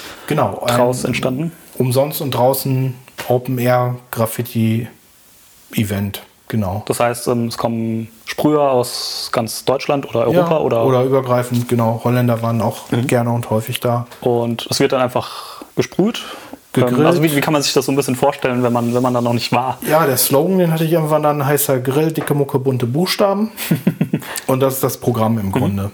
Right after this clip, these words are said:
Speaker 1: Und das Schöne war einfach, äh, oder wird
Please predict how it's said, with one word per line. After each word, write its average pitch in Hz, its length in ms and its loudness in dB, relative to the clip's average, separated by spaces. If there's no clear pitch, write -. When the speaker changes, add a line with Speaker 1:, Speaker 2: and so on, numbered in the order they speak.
Speaker 1:
Und 117 520 0
das 120 160 2
Schöne 180 680 2
war 139 560 0
einfach, 143 540 -4
äh, 131 340 0
oder 123 400 0
wird 131 600 -2